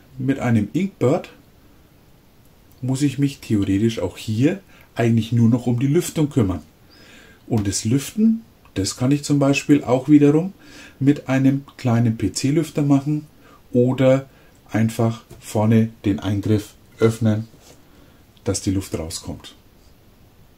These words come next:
Was haltet ihr von dem Vorsprung? Selbstverständlich ist es eine Spielerei, aber genau auf solchen Bastelkram stehe ich.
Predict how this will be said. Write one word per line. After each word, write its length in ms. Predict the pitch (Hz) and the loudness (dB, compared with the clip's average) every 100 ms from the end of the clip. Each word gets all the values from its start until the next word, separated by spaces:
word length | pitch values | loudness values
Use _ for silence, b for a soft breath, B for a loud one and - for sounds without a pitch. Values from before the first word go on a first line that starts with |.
| _ _ - - | _ _ -20 -8
Was 180 | 123 139 | -2 2
haltet 340 | 156 151 147 | 4 4 2
ihr 120 | 131 110 | 2 0
von 140 | 110 | 2
dem 120 | 104 | 0
Vorsprung? 540 | - 92 95 - - B B B B | -2 -6 -8 -12 -20 B B B B
Selbstverständlich 800 | - 135 - 120 113 113 113 113 | -2 -2 -2 -4 0 2 2 0
ist 180 | 110 95 | -2 -4
es 120 | 90 | -6
eine 140 | 90 | -6
Spielerei, 680 | 90 - 92 82 82 110 196 - B B B B - | -6 -6 -6 -6 -4 -4 -6 -12 B B B B -10
aber 160 | 101 | -8
genau 540 | 101 95 95 143 175 - | -6 -4 0 0 -2 -6
auf 180 | - - | -8 -6
solchen 480 | - 107 139 139 - | -4 -4 -6 -8 -12
Bastelkram 580 | 117 - 123 113 107 113 | -8 -4 -4 -2 -2 0
stehe 360 | - - 127 | -2 -2 -4
ich. 240 | - - | -6 -12